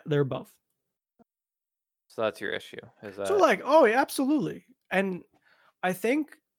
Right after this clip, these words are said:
Speaker 1: over the years, my power used to be real shitty. I would
Speaker 2: I'm
Speaker 1: lose
Speaker 2: sure.
Speaker 1: power all the time. Uh, like, I remember losing power for a week. And I
Speaker 2: Yeah.
Speaker 1: mean a week. Like, seven
Speaker 2: I
Speaker 1: days.
Speaker 2: I know it happens to some people.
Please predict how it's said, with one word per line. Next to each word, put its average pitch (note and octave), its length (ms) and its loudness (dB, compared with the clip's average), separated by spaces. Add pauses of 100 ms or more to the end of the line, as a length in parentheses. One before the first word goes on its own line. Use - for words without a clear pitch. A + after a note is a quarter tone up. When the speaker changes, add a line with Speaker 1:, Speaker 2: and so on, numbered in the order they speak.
(380)
Speaker 1:
over G#3+ 280 2
the F#3+ 140 0
years, D3+ 720 -2 (500)
my D#3 100 -10
power F#3 280 -2
used C#3 200 0
to - 60 -14
be - 60 -14
real D#3 360 -6
shitty. - 360 -14 (580)
I - 80 -8
would D#3 60 -2
Speaker 2:
I'm - 20 -4
Speaker 1:
lose D#3 120 0
Speaker 2:
sure. - 40 -6
Speaker 1:
power C#3 280 -4
all D3+ 440 -2
the E3 100 -12
time. - 440 -14 (1120)
Uh, - 140 -12
like, C#3+ 220 -2
I D3+ 60 4
remember F#3+ 340 6
losing D3+ 300 4
power D3 360 2
for C3+ 200 -6
a A2 60 -8
week. D#3+ 360 -6 (960)
And D#3 100 0
I E3 80 4
Speaker 2:
Yeah. F3 40 2
Speaker 1:
mean F3+ 180 4
a C3+ 140 4
week. C#3+ 640 -4 (600)
Like, D3+ 260 -10
seven D#3 300 2
Speaker 2:
I D3+ 60 -2
Speaker 1:
days. C#3+ 600 -2 (180)
Speaker 2:
I G#2+ 160 0
know D#3+ 140 -2
it C3 60 -2
happens B2 360 -4
to G#2 100 -14
some A2 260 -6
people. G#2+ 380 -10